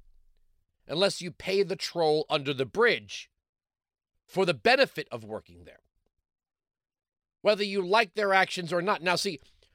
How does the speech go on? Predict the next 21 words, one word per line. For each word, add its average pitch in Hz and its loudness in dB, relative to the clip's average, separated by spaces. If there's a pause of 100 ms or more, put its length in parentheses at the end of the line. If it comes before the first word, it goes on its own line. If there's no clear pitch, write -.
(160)
I 170 2
want 277 4
to 277 -6
make 233 2
something 151 -2
clear 214 -2
here. 107 -4
I 123 -2
have 135 -2
my 135 -4
coffee 127 -2
here. 107 -10
Let 117 -10
me 123 -12
take 117 -12
a 101 -12
sip - -8
so 107 -10
I 101 -10
can 95 -16
just, 92 -16